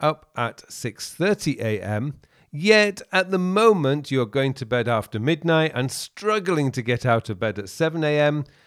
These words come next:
this would be a good place to start. In my experiencing,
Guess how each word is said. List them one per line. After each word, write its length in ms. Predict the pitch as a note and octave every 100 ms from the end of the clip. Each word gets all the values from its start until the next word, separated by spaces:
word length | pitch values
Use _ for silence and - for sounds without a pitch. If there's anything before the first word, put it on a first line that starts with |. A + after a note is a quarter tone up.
| _ _ -
this 240 | D#3 D3+
would 180 | D#3+ C3+
be 140 | C#3+
a 40 | C3+
good 360 | - A#2 G#2
place 260 | - F#2 F#2
to 120 | -
start. 520 | - - C3+ D#2 - - _ _ _ _ - -
In 140 | - D#3
my 160 | G#3
experiencing, 920 | A#3 E3 - F3 D#3+ D3 - C#3+ C3+